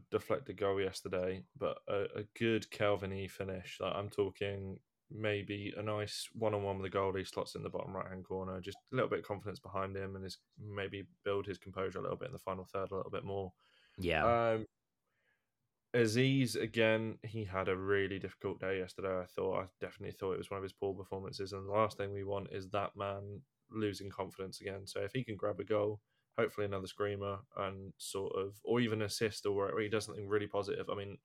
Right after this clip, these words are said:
Speaker 1: I know he's still been in good form, but just keep building that confidence. And, uh, I, I'll say it, I'd like to see Mbengu score just, just, just for the celebration. I wanna see
Speaker 2: Yeah,
Speaker 1: what celebration
Speaker 2: that's fair.
Speaker 1: Mbengu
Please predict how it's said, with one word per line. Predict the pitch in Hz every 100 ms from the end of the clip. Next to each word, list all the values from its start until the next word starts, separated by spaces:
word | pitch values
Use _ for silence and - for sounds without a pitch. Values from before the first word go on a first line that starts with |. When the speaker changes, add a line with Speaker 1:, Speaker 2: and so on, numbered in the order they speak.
| -
Speaker 1:
I | 104
know | 113 110
he's | -
still | 110
been | 104 101
in | 98
good | 101
form, | - 117 104 98 95
but | 95 - _ _ _ _ _
just | - -
keep | 117 107
building | 107 104 101
that | 101
confidence. | - 98 - 98 98 - - - _ - - _ -
And, | 131 135
uh, | 131 127 123 - -
I, |
I'll | 143 - 131
say | 135 143
it, | -
I'd | 117
like | 135 131
to | -
see | 127
Mbengu | 120 113 113 98 95
score | - 98 101
just, | 95 104 - - _ -
just, | 139 135
just | - 135 -
for |
the | 113
celebration. | - 110 104 104 98 - 92 92 _
I | 104
wanna | 120
see | 90
Speaker 2:
Yeah, | 87 80 80
Speaker 1:
what | -
celebration | 101
Speaker 2:
that's | 101 -
fair. | - 82 78
Speaker 1:
Mbengu | 104